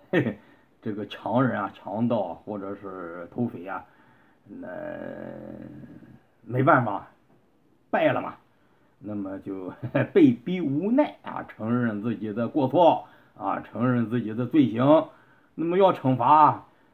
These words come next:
那一看惩罚也 <laughs> 还不起，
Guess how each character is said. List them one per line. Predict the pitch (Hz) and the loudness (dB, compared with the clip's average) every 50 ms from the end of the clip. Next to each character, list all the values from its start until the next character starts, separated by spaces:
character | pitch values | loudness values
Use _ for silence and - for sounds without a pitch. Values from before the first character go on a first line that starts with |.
| _ _ _ | _ _ _
那 | - 117 | -6 -4
一 | 113 117 | -4 -4
看 | 117 - 117 107 101 | -4 -4 -6 -6 -6
惩 | - - 101 92 90 | -8 -10 -14 -14 -12
罚 | 95 92 98 104 | -10 -8 -8 -6
也 | 101 95 90 87 85 85 85 - - - _ _ _ | -6 -6 -6 -6 -8 -10 -12 -16 -20 -20 _ _ _
<laughs> | - 170 139 135 120 107 - - _ _ _ _ _ _ _ - - - - | -2 -2 0 0 -2 -4 -4 -10 _ _ _ _ _ _ _ -20 -20 -12 -8
还 | 104 95 95 95 | -8 -6 -6 -8
不 | 90 90 | -10 -12
起， | - - - - - - | -12 -16 -20 -20 -20 -20